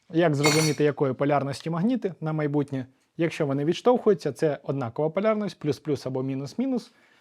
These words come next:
Якщо вони притягуються, то це плюс та мінус. Ось бачимо, вони відштовхуються. До речі, е, от саме у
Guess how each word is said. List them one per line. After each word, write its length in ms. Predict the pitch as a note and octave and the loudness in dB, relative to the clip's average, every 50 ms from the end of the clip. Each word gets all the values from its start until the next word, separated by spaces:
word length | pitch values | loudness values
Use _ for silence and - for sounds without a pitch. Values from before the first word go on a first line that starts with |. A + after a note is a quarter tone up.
| _ _ - | _ _ -4
Якщо 500 | D3+ D#3 C#3+ - - F3 D#3+ C3+ B2 - | -4 -4 -2 -2 -2 0 0 0 -2 -4
вони 380 | D#3 C#3+ D3 C#3+ C3+ B2+ A#2+ - _ | -6 -4 -4 -2 -2 -4 -6 -8 _
притягуються, 640 | - F#3 G3+ G3 C#4 C4 A#3 A3+ A#3 G#3 - - D#3+ | -6 -4 -2 0 0 0 2 2 2 0 0 -2 -6
то 140 | C#3+ - D3 | -2 -2 -2
це 200 | D3 - G#3 G3 | 0 2 0 0
плюс 320 | D#3+ _ - F3+ A3+ G#3 | 0 _ -2 0 0 0
та 100 | - - | 0 -2
мінус. 400 | B2 A#2 A#2 A2 A2+ A#2 - - _ _ _ _ _ _ _ _ _ _ _ _ _ _ _ _ _ _ - | -4 -4 -4 -4 -6 -10 -12 -16 _ _ _ _ _ _ _ _ _ _ _ _ _ _ _ _ _ _ -8
Ось 140 | C#3+ C3+ C#3 | -6 -6 -4
бачимо, 460 | D3+ F#3 G3+ - - E3 D#3 C#3+ B2+ _ _ - | -2 -4 -4 -2 -4 -6 -6 -6 -8 _ _ -14
вони 300 | - B2+ C3 D#3 F#3+ F#3+ | -10 -8 -6 -6 -6 -6
відштовхуються. 720 | - C#3+ F#3 - - - B2 A2+ - - A2+ A2+ A2 - - _ - _ _ _ _ _ _ - - - _ _ _ _ _ _ _ _ - - - - - - _ _ _ _ _ _ - - _ _ _ _ _ _ _ - - - - _ - - - - - - - - - - - - | -4 -4 -4 -4 -6 -12 -12 -12 -12 -12 -14 -14 -16 -18 -20 _ -20 _ _ _ _ _ _ -20 -20 -20 _ _ _ _ _ _ _ _ -14 -14 -14 -14 -20 -20 _ _ _ _ _ _ -20 -20 _ _ _ _ _ _ _ -20 -20 -20 -20 _ -20 -20 -20 -20 -20 -14 -14 -14 -14 -10 -4 0
До 80 | E3 | 2
речі, 300 | F3+ G3 E3+ - F3 D#3+ - - - - - - - - - - - - - | 4 4 2 2 0 -2 -2 -4 -16 -20 -20 -16 -14 -14 -14 -14 -16 -14 -10
е, 300 | D#3+ D#3 D3+ D3 D3 - - - _ _ | -6 -6 -6 -6 -6 -8 -12 -18 _ _
от 160 | - E3+ D3+ - | -6 -6 -4 -2
саме 260 | - F3+ E3+ E3 E3 | -2 0 0 0 0
у 380 | - - F3 E3 D#3 D3+ C#3+ | 0 2 2 4 4 2 0